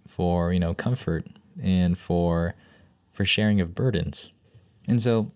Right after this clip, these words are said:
even though, you know, I've mentioned that it, you know, has caused a bit of disruption in my life and made things kind of maybe the way I am, kind of, you know, makes me act in certain ways and,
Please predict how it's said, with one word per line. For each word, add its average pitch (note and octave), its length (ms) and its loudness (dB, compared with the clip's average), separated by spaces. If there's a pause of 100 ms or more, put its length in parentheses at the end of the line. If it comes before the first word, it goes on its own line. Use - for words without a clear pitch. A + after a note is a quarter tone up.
(100)
even D#3 300 2
though, G2+ 460 2
you G#2 140 4
know, E2+ 280 0 (500)
I've G#2 160 0
mentioned F2+ 580 2
that F2 340 0
it, F2+ 520 0 (160)
you A2 80 0
know, G2+ 100 4
has A#2+ 240 0
caused C3+ 520 0
a A2+ 60 -2
bit G#2+ 180 0
of F#2 360 0
disruption F2 580 -2
in E2 120 2
my F#2+ 220 4
life D#2+ 380 -2
and E2+ 440 2
made F2+ 240 2
things F2 420 0 (460)
kind A3 140 0
of A3+ 60 -2
maybe G3+ 260 6
the D3 120 2
way A2 180 0
I F#2 60 2
am, F2 320 2
kind G#2+ 160 0
of, F#2 80 0
you G2 120 2
know, F2 320 -2 (180)
makes G#2 260 0
me G2 380 4
act G2 320 -2
in F2 100 -2
certain E2+ 320 -2
ways F2+ 400 2
and, E2+ 220 2